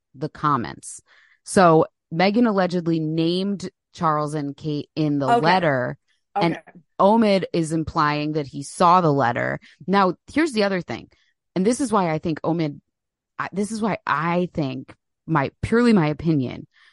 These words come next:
Speaker 1: that Omid might have made it up. Because if he did see the letter, that is the scoop of all time.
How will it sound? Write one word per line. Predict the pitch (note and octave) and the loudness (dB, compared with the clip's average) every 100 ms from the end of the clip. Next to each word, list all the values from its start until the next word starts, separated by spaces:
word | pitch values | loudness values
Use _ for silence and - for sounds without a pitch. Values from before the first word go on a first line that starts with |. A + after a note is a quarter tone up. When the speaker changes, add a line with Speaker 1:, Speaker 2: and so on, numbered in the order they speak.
| _ _ | _ _
Speaker 1:
that | D3+ | -4
Omid | - F3+ E3 C3 - _ _ _ _ _ _ _ _ _ - | 0 2 2 0 -6 _ _ _ _ _ _ _ _ _ -8
might | D#3+ E3+ | -4 -4
have | D3 | -2
made | D#3 D#3 | -2 -2
it | D3 | -4
up. | A2 D#3+ - - _ _ - | -4 -4 -6 -14 _ _ -8
Because | G#3+ A#3+ F#3+ - - | -4 -2 -4 -6 -2
if | C4 - | -2 0
he | C#4 A3 C3+ | 0 0 -2
did | - F#3+ A3 G#3+ | -2 0 0 -4
see | - G3 G3 | -4 -2 0
the | G3+ D#3+ | 0 -2
letter, | B2 C3 F#3+ A#3 A#3 _ _ _ _ _ _ _ _ _ - | -2 -2 -2 -2 -8 _ _ _ _ _ _ _ _ _ -6
that | D#3+ G3+ A3+ | 0 0 0
is | B3+ G3 | -2 -2
the | E3 | -4
scoop | D#3+ - - - F#3+ G#3+ A#3+ - | -6 -8 -16 -4 0 0 -2 -4
of | E3 C#3 - _ _ | -4 -4 -8 _ _
all | E3 E3+ F3+ | 2 4 2
time. | F#3+ - D3 C#3+ C#3+ D#3+ A3 | -2 -10 -6 -4 -2 0 0